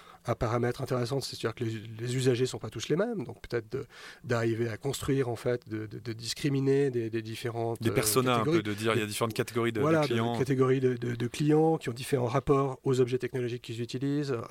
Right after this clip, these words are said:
Speaker 1: à l'automobile, à la mobilité. Ensuite, chose très basique aussi, les, les problèmes qu'ils rencontrent,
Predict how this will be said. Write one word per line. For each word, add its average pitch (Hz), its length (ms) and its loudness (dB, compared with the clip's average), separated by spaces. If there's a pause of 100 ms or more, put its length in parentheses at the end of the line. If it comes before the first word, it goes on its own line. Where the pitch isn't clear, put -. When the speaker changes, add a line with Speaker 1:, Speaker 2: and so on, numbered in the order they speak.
Speaker 1:
à 131 100 -2
l'automobile, 131 720 -2
à 139 80 -2
la 123 100 -2
mobilité. 151 600 0 (640)
Ensuite, 131 380 0 (480)
chose - 260 -2
très 123 120 -4
basique 117 280 0
aussi, 185 240 0
les, 117 180 2 (180)
les 123 140 -2
problèmes 135 540 0
qu'ils 127 140 -2
rencontrent, 185 580 0